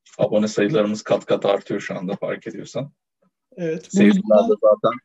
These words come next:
Speaker 1: şu an görüyordur yani abone sayısının fazlalığını.
Speaker 2: Evet, bu videodan sonra yüz aboneye ulaşacağımızı düşünüyor musun?
Speaker 1: Aynen, yani hedefimiz şu anda ilk etapta üç haneyi görmek.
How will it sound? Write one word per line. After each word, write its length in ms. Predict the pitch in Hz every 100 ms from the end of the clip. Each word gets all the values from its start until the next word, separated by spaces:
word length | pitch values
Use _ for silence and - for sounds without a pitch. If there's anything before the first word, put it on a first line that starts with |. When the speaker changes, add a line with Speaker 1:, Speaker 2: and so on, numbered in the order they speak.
| _ _ _ _ _ _ _ _ -
Speaker 1:
şu 180 | -
an 220 | 107 110 107
görüyordur 420 | 104 107 107 101
yani 220 | 101 98
abone 300 | - 95 104
sayısının 480 | - 107 101 101 95
fazlalığını. 680 | - 95 95 95 98 101 - _ _ -
Speaker 2:
Evet, 280 | 165 175 - _ _ _
bu 120 | 214 220
videodan 400 | 208 233 233 233
sonra 220 | 233 240
yüz 260 | 226 247
aboneye 560 | 233 208 214 220 226 226
ulaşacağımızı 1000 | 208 208 208 226 208 208 196 233 247 208
düşünüyor 320 | 185 247 247
musun? 340 | 175 170 170 _ _ _ _ _ _ _ _ _ - _ _ -
Speaker 1:
Aynen, 380 | - 165 113 98
yani 300 | 107 104 104
hedefimiz 580 | 123 113 104 104 120
şu 160 | - 113
anda 320 | 104 101 113
ilk 260 | 127 110 -
etapta 580 | 98 98 - 117 117 - _
üç 200 | - -
haneyi 360 | 113 107 104 104
görmek. 540 | 98 98 107 131 _